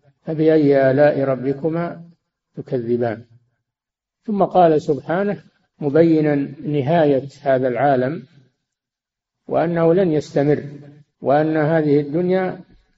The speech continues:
إنما خلقت لأجل العمل لدار بعدها، لأجل العمل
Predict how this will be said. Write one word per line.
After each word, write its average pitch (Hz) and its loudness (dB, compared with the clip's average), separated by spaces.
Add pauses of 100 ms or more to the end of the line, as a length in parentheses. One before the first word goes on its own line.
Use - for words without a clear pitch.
(140)
إنما 147 -2
خلقت 170 -2 (400)
لأجل 156 0
العمل 143 0 (600)
لدار 160 4
بعدها، 123 2 (1080)
لأجل 143 0
العمل 170 0